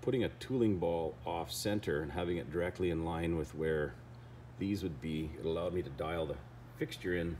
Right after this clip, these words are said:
and get lined up. So anyways, that's the setup. Um, like I said, I did a dozen parts. Um, at that time, I didn't have a, a lot of experience doing this kind of stuff,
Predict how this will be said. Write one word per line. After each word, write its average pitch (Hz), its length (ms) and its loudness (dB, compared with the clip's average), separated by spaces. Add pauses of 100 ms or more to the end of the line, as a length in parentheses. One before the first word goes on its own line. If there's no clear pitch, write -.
(1600)
and 85 160 0
get - 180 -2
lined 82 300 -4
up. 82 180 -4 (1800)
So 110 200 0
anyways, 104 360 6
that's 123 340 0
the 90 380 0
setup. - 640 0 (200)
Um, 95 280 0
like 95 80 -2
I 92 40 -4
said, 98 160 -2
I 92 60 2
did 160 140 2
a 147 40 -2
dozen 110 360 2
parts. - 500 0 (760)
Um, 92 480 0 (200)
at 98 100 -6
that 143 200 -2
time, 147 360 4
I 113 120 0
didn't 123 220 0
have 123 220 -2
a, 85 280 0 (1000)
a - 20 -8
lot 87 280 -2
of 135 80 0
experience 139 600 2
doing 135 240 2
this 123 120 -2
kind 127 200 -2
of 110 80 -2
stuff, 131 300 -2